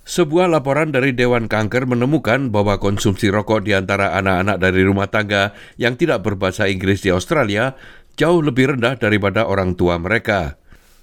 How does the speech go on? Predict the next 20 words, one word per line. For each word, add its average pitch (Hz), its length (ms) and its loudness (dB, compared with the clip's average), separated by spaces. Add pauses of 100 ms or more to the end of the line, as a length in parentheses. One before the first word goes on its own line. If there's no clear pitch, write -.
(180)
Sementara 151 480 0
itu, 120 240 2
Mohamed 113 480 2
mengatakan 110 720 -2 (240)
keputusannya 156 640 0
untuk 135 320 0
merokok 127 400 0
sebagian 107 480 -2
besar 127 240 -2
dipengaruhi 123 800 0
oleh 127 240 0
tekanan 117 480 -2
teman 101 240 0
sebaya. 104 640 0 (560)
Dan 110 240 -2
doktor 101 240 -2
White 101 320 -2
mengatakan 110 560 -4
upaya 104 400 0
untuk 98 240 0